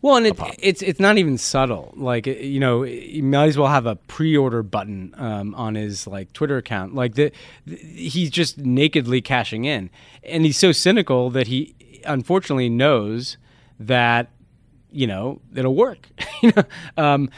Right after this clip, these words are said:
Speaker 1: a-, and, and again, I, I just think, like, we've got an election coming up in nine months that I truly believe is a referendum on whether we're gonna have a democracy in this country, whether the rule of law applies,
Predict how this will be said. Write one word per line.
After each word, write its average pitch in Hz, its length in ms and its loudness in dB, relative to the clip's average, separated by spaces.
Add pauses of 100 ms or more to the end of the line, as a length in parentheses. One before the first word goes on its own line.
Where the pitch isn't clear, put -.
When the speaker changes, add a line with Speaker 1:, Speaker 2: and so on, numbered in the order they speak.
(160)
Speaker 1:
a-, 185 160 0
and, 185 200 -2
and 196 240 0
again, 180 340 2
I, 143 320 -8 (140)
I 190 100 2
just 226 240 -4
think, 135 320 -2
like, 131 320 -6 (160)
we've 175 300 -6
got 226 100 2
an 143 60 0
election 123 480 0
coming 107 260 -4
up 101 300 -10
in 107 400 -6
nine 123 280 2
months 113 360 -2
that 120 200 -6
I 165 220 4
truly 170 400 0
believe 131 480 0
is 120 160 -4
a 117 80 -2
referendum 131 560 0
on 107 160 -2
whether 117 380 -4 (340)
we're 127 220 -2
gonna 147 160 2
have 127 140 0
a 117 40 -4
democracy 120 640 -2
in 101 80 -4
this 95 140 -10
country, 101 340 -6
whether 113 220 -4
the 113 80 -6
rule 127 240 -2
of 113 100 -4
law 127 220 4
applies, 117 640 0